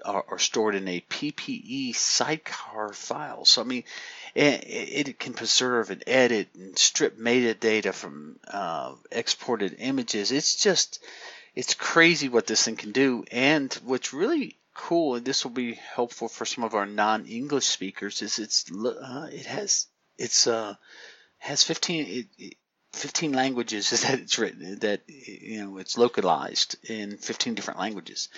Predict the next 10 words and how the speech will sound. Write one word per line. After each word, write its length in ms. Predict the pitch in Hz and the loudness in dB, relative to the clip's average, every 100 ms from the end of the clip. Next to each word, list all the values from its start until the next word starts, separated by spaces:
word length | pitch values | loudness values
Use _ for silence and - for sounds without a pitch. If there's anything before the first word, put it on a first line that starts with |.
| - - - - - - | -14 -12 -10 -12 -12 -6
So 220 | - 147 135 | 4 6 8
that's 280 | 190 226 | 8 8
just 200 | - 180 | 8 8
some 220 | - 151 139 | 10 8 8
of 60 | |
the 260 | 110 87 80 - | 8 6 4 -4
real, 840 | - 92 98 104 113 110 101 95 95 | -14 -12 -6 0 2 4 2 0 -2
real, 440 | 104 104 90 85 - - _ _ | 2 4 4 0 -10 -18 _ _
you 120 | 110 | -8
know, 260 | 98 85 | -6 -6